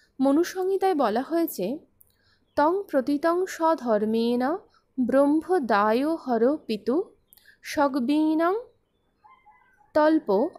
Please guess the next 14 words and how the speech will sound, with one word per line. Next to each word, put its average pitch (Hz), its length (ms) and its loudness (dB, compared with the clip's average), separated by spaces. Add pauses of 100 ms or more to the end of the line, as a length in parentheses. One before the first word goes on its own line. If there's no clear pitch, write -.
(120)
আশীনম 254 680 -2 (180)
অর্হয়েত 247 640 0 (200)
প্রথমং 233 640 -2
গবা।" 208 320 -2 (1160)
তং 330 240 2 (100)
প্রতীতং 277 580 0
স্বধর্মেণ 226 960 -2 (720)
ব্রহ্মদায়ো 262 1160 2
হর 240 460 0
পিতু 240 600 -6 (400)
সগবীনং 285 1040 0
তল্প 233 560 0 (440)
আশীনম 247 760 -2
অর্হয়েত 214 800 0